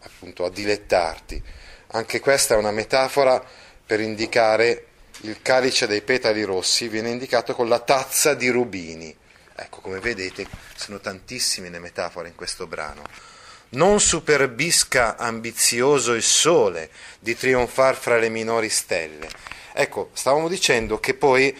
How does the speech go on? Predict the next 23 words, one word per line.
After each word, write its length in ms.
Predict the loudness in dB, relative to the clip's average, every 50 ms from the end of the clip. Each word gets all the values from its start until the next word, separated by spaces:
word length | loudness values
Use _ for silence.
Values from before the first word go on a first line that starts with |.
| -12 -20 -20 -4
avrebbe 400 | 0 2 2 2 2 2 0 0
fatto 340 | 2 2 2 2 0 0 -2
riferimento 1000 | -2 -2 -2 0 0 0 0 0 0 0 -2 -2 -4 -8 -10 -8 -6 -6 -6 -6 -8 -14 -20 -20 -16 _
al 260 | -4 -2 -2 -2 0 0
sole, 440 | 0 0 0 -2 -4 -6 -8 -8
quindi 260 | -8 -8 -8 -8 -8 -12 -10
nella 200 | -8 -8 -8 -8 _ _ _ -20 _ -20 -20 _ _ _
terza 340 | -2 -2 -2 -2 -2 -2 -2
ottava, 500 | -2 -2 2 4 4 4 4 4 0 -4
diletto 480 | -4 -4 0 0 0 0 0 -2 -2
delle 240 | 0 0 0 0 0
grazie 540 | 2 2 2 0 0 0 0 2 2 2 0 -4 -10 -10
e 160 | -6 -6 -4 0
cibo 440 | 0 0 0 0 0 2 2 2
delle 360 | 2 2 0 2 2 2 2 2
api, 480 | 2 0 -2 -4 -6 -8 -8 -8 -8 _ -20 -20 -20 -20 _ -6
che 120 | -4 -2
vengono 420 | -2 -2 -4 -4 -4 -4 -6 -6 -6
a 440 | -6 -6 -6 -4 -6 -6 -8 -10 -10
succhiare 460 | -10 -10 -10 -10 -6 -4 -2 -2 -2 -4
appunto 340 | -6 -10 -16 -14 -8 -8
il 80 | -8 -6
nettare 600 | -6 -4 -4 -4 -4 -6 -8 -8 -8 -6 -8 -10